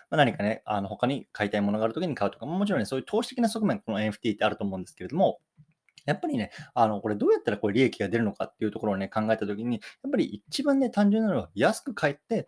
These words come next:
高く売る。ね、これが一番ね、利益が出る買い方、あの、エヌエフティーの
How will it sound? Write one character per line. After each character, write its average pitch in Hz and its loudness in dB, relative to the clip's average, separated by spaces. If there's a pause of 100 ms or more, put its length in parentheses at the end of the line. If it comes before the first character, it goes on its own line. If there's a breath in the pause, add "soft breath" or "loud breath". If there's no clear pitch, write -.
高 - -4
く - -8
売 - -4
る。 - -8
ね、 160 -4
こ - -4
れ 349 0
が 147 -2
一 110 -6
番 196 2
ね、 208 0 (220 loud breath)
利 147 6
益 - 2
が 98 2
出 104 0
る 95 -4
買 104 -4
い - -2
方、 98 -4
あ 98 0
の、 92 -4 (600)
エ 117 -2
ヌ 107 0
エ - -2
フ - -10
テ 117 -2
ィ 101 2
ー - 0
の 92 -6